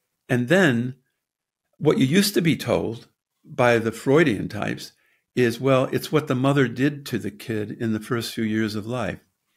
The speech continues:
I mean, how wicked is that? 'Cause you can't change the first few years of life, but worse than that, it's wrong. It's totally wrong. There's no evidence for that. So if you think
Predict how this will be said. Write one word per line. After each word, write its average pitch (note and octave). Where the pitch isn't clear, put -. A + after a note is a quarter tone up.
I A#2+
mean, A#2
how C3
wicked B2+
is G#2
that? C#3+
'Cause A2
you A2+
can't D3
change D3
the -
first B2
few A#2+
years G#2+
of G#2
life, A2+
but C3
worse F3+
than A2+
that, F#2
it's C3+
wrong. C#3
It's -
totally C3+
wrong. B2+
There's G2
no B2+
evidence B2
for -
that. -
So F3+
if E3+
you G#3+
think A3